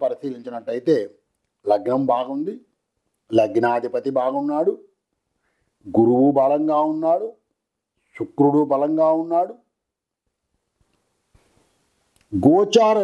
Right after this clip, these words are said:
రీత్యా కాస్త గురుబలం తక్కువగా ఉంది కాబట్టి ఈ గురువుకు తగిన పరిష్కారాలు కనుక చేసుకోగలిగినట్టయితే, గురుబలం పెంచుకునే, గోచార రీత్యా గురుబలం పెంచుకునే ప్రయత్నం చేస్తే తప్పకుండా ఈ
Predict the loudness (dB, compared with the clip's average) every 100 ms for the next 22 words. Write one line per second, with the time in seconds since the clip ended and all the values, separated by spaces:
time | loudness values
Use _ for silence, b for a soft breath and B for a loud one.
0 | 0 -2 0 0 2 -2 -8 -14 _ -2
1 | -2 -2 -2 -2 -2 -6 _ -4 -2 -2
2 | -4 -8 -10 -2 -2 0 -4 -6 -10 -10
3 | -10 -12 -10 -8 -8 -12 _ _ _ 0
4 | 2 2 0 0 4 4 2 -2 -6 -8
5 | _ _ _ _ _ _ _ 0 2 2
6 | 2 0 0 0 0 0 -4 -8 -10 -10
7 | -12 -12 -12 -8 -6 -6 -8 -12 -4 -2
8 | 0 -2 0 2 4 2 0 -4 -8 -16
9 | -20 -16 -14 -6 0 0 2 -2 -2 -8
10 | -12 -4 -4 -4 -4 0 2 0 -4 -14
11 | -18 -16 -12 -8 -2 -2 -2 -4 -8 -6
12 | -2 2 2 2 -2 B B B -2 0
13 | 2 2 2 2 2 2 -2 -6 _ 2